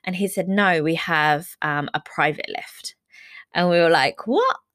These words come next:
Okay." And so we started walking over to the private lift and Adam still didn't tell us what room he had. And we were kind of getting excited because we knew it was something that we weren't expecting.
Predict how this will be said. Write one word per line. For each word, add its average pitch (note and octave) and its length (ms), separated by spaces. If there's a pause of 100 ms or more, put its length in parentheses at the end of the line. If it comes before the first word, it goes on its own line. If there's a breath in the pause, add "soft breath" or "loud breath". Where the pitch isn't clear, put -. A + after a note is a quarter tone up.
(140)
Okay." G#3+ 520 (440 loud breath)
And F#3+ 320
so G3 300
we G#3 140
started G#3 400
walking F#3 520
over E3 360
to D#3 240
the D3 60
private D3 280
lift G3+ 380 (640 loud breath)
and A3 580 (460)
Adam G#3+ 240
still A#3 240
didn't G3 220
tell E3 180
us - 200
what D#3+ 120
room D3+ 160
he D#3 60
had. - 220
And F3 100
we E3+ 60
were F3+ 80
kind A3+ 200
of A#3 40
getting F3+ 200
excited - 440
because - 240
we F3+ 120
knew F3+ 500
it - 120
was F3 100
something D#3 400
that - 100
we D#3 100
weren't A3 300
expecting. - 640